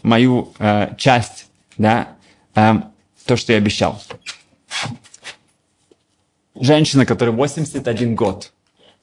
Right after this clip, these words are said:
Восемьдесят один год. Она родилась где-то там,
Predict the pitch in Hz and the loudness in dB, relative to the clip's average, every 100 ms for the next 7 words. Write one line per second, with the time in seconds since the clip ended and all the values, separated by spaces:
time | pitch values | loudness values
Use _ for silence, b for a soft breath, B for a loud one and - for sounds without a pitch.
0 | _ _ _ 113 147 151 151 143 123 123 | _ _ _ 2 2 4 2 2 2 2
1 | 113 117 107 98 - _ _ B B B | 4 4 4 2 -6 _ _ B B B
2 | B _ _ _ 110 113 117 120 127 123 | B _ _ _ -2 0 2 2 2 2
3 | 110 107 110 107 98 | -2 -4 0 0 0